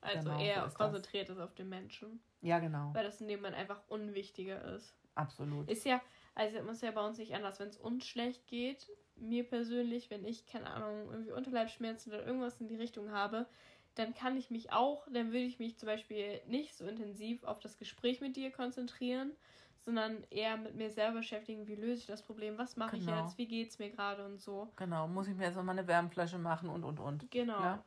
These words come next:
Speaker 1: das ist ja viel verständlicher.
Speaker 2: Genau.
Speaker 1: So.
Speaker 2: Und dazu kommt eben auch, wenn ein Hund erschöpft ist, dann leidet natürlich auch die Aufmerksamkeit
Speaker 1: Ja,
Speaker 2: darunter.
Speaker 1: klar.
Speaker 2: Also wenn ich einen anstrengenden Tag hatte,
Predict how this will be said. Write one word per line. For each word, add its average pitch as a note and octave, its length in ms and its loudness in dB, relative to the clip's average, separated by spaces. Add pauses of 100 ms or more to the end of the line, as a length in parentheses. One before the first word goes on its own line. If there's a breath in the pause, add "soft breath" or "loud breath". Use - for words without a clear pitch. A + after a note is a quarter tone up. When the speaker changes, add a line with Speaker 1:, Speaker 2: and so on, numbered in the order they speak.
(200)
Speaker 1:
das G#3 140 -8
ist - 180 -14
ja G3+ 340 0 (100)
viel A3+ 300 -2
verständlicher. A3 800 -6 (240)
Speaker 2:
Genau. E3 360 2
Speaker 1:
So. D3+ 100 -4 (480 loud breath)
Speaker 2:
Und F#3 140 0
dazu G3 300 4
kommt G#3+ 260 2
eben F#3+ 180 0
auch, F3 280 6
wenn F3 100 0
ein E3 160 2
Hund F3 140 0
erschöpft A#3+ 520 6
ist, D3+ 320 -4
dann D3+ 360 -2
leidet D3+ 380 4
natürlich D3 440 -2
auch E3 180 10
die E3 140 -2
Aufmerksamkeit D3 800 -2
Speaker 1:
Ja, D3 60 -2
Speaker 2:
darunter. D3 220 0
Speaker 1:
klar. D#3 120 -2
Speaker 2:
Also D3+ 160 0
wenn G3 140 6
ich D#3 100 -2
einen - 100 -2
anstrengenden D#3 460 0
Tag G#3+ 240 6
hatte, F#3+ 280 4